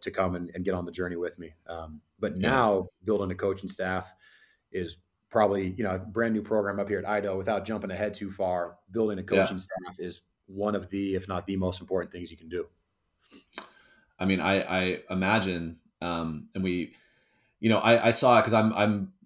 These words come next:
Speaker 2: friends with Steve Lavin. We've talked about Lav a lot, right? And, um, you know, just now I went and saw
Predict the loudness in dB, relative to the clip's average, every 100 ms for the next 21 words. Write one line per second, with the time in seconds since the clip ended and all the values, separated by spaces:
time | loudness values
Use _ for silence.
0 | _ -6 2 2 4 2 4 4 6 6
1 | 4 0 0 2 2 2 2 4 2 2
2 | 2 2 2 0 -4 -6 -4 -4 -8 _
3 | -8 -6 -4 -6 -8 -12 -8 -4 -4 -2
4 | -4 -8 _ _ _ _ _ _ _ _
5 | 0 2 0 -4 -12 -6 0 2 4 6
6 | 8 6 4 2 -2 -2 4 6 6